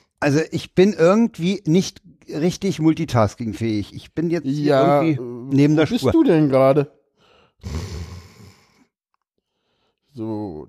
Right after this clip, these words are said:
Speaker 2: den schieben wir mal raus. Äh, sagt, wieso kommt grad auf Twitter irgendwas?
Speaker 1: Nee,
Speaker 2: Ja.
Speaker 1: nicht, dass ich wüsste. Nee,
Speaker 2: Ja,
Speaker 1: nee.
Speaker 2: dann weiß ich nicht, warum du Multitasking bist.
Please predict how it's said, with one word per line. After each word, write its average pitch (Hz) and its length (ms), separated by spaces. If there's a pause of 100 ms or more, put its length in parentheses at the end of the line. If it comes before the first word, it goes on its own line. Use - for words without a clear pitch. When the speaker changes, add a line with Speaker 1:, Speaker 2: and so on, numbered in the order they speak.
Speaker 2:
den 117 220
schieben 143 320
wir 143 120
mal 123 220
raus. 139 680 (580)
Äh, 147 320 (340)
sagt, - 540 (100)
wieso 143 340
kommt 147 280
grad 151 200
auf 135 120
Twitter - 320
irgendwas? 135 720 (920)
Speaker 1:
Nee, 120 300
Speaker 2:
Ja. - 20
Speaker 1:
nicht, 107 200
dass 135 120
ich 160 140
wüsste. 123 460 (100)
Nee, 113 120
Speaker 2:
Ja, 127 120
Speaker 1:
nee. 123 60
Speaker 2:
dann 127 160
weiß 131 180
ich 147 100
nicht, 151 200
warum 147 320
du 147 240
Multitasking 123 840
bist. - 300